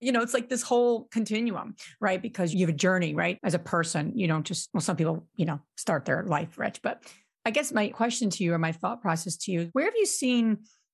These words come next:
the healthy conversations happen in the work that you have to do? Because this is deep stuff. This is not just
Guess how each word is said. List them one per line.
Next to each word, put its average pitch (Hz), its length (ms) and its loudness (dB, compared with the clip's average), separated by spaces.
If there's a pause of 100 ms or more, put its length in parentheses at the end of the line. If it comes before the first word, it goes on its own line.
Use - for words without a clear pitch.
(120)
the 208 60 4
healthy 226 280 2
conversations 165 760 0
happen - 340 -4
in 165 80 0
the 180 80 0
work 175 300 0
that 170 140 -2
you 170 80 0
have 151 240 -2
to - 60 -6
do? - 320 -6
Because 196 240 -2
this - 220 -6
is 349 60 -6
deep 240 260 2
stuff. - 400 -2
This 233 180 0
is 196 140 -2
not 175 220 0
just - 360 -2